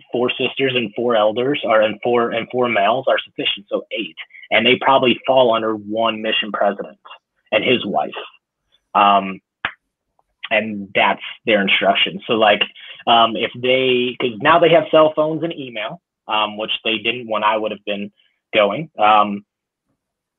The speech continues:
so I think that's a strategy. That's a plus for us. But even when they email me or I give them my email, um, once they find out that I am ex-Mormon, um, it, they have to almost get things approved,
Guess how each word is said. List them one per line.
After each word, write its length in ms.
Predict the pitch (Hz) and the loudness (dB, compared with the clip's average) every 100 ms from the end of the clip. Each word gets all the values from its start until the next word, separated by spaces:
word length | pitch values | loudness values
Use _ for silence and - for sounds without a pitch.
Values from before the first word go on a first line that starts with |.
| - | -2
so 160 | 120 113 | 2 2
I 80 | 113 | 2
think 160 | 110 | 0
that's 160 | 107 - | 0 0
a 40 | |
strategy. 460 | - 127 110 101 107 | -2 0 0 0 -2
That's 180 | 107 110 | -2 -2
a 40 | |
plus 320 | 104 117 113 - | -4 -2 -2 -2
for 140 | 107 | -2
us. 240 | 101 101 101 - | 2 2 -2 -2
But 260 | 110 104 - _ _ | 2 2 0 _ _
even 300 | 143 139 156 | -4 0 2
when 180 | 139 123 | 2 2
they 120 | 123 123 | 2 2
email 400 | 110 127 120 110 | 0 0 0 0
me 360 | 107 131 110 107 | 0 -2 0 2
or 120 | 107 | 4
I 100 | 110 | 4
give 180 | 110 107 | 2 -2
them 100 | 104 | -2
my 140 | 101 | -2
email, 480 | 98 117 101 98 104 - _ _ | -2 -4 0 0 -2 -10 _ _
um, 260 | 110 107 107 | 2 2 2
once 160 | 113 - | -2 0
they 120 | 113 - | -2 2
find 260 | 113 110 104 | 2 4 4
out 280 | 107 123 - | 4 2 2
that 120 | 104 | 2
I 160 | 101 101 | 2 2
am 240 | 101 101 | -2 -2
ex-Mormon, 720 | 101 - 104 98 95 104 151 - | -4 -4 -4 -4 -4 -8 -10 -6
um, 340 | 107 104 98 | 0 2 2
it, 340 | 95 107 98 101 | -2 -4 -6 -4
they 140 | 113 | -2
have 180 | 113 117 | 0 -2
to 120 | 113 101 | -2 0
almost 380 | 151 156 127 | 2 2 0
get 200 | - 120 - | -2 -2 -4
things 180 | 113 101 | -10 -10
approved, 600 | 95 - 98 87 - | -14 -12 -10 -12 -18